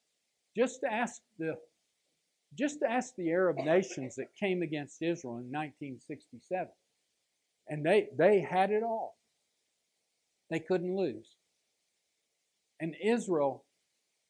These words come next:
comparatively, had almost nothing.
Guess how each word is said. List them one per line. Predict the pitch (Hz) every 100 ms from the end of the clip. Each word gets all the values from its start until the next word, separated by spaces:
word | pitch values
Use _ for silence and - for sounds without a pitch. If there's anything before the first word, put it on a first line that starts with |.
| _ -
comparatively, | 160 143 190 247 175 110 113 117 _
had | 147 160 - _ _ _ _ _
almost | - 160 135 131
nothing. | 123 143 208 160